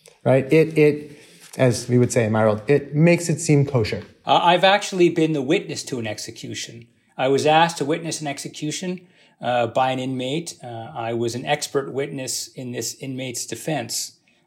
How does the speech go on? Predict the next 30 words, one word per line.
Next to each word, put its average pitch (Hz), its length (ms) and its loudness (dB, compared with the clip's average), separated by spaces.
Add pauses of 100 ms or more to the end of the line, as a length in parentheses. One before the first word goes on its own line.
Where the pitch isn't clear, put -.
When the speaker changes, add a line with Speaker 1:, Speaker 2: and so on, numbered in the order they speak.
(100)
Speaker 2:
uh, 117 440 -2 (160)
because 117 420 -4
I 120 140 4
was 117 180 0
asked 123 380 2
to 120 500 -8 (460)
talk 175 280 -2
about 123 460 0 (340)
the, 127 340 -6
the 127 180 -10
medical 147 440 0
component 123 760 -8
of 123 180 -6
his, - 340 -8 (460)
uh, 120 320 -4 (180)
of 120 320 -4
the 123 200 -4
method 143 360 2
of 120 80 -4
execution. 117 640 -8
So 131 220 -4
I 131 120 2
was 135 200 -2
a 131 40 -4
witness. 127 500 -8 (880)
And 147 440 0 (1000)
when 185 360 0
the 175 220 2
inmate 165 580 0
died, 131 500 4